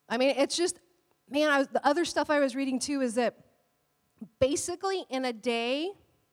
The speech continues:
we have X amount of legitimate rope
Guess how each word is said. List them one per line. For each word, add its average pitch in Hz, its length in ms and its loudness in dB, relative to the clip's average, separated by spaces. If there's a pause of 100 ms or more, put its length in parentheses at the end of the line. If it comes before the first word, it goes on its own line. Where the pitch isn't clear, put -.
(580)
we 269 220 0
have 285 320 0 (140)
X 277 320 0
amount 262 520 2
of 226 240 0 (840)
legitimate 254 680 2
rope 214 420 4